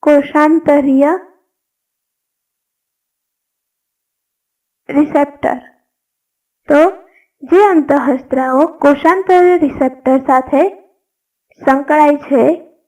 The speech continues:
તે જનીનની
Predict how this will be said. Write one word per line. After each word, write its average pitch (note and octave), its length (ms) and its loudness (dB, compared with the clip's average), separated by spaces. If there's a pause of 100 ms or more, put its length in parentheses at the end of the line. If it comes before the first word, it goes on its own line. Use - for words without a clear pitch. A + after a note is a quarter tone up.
(920)
તે C#4 140 4 (1200)
જનીનની D#4+ 840 0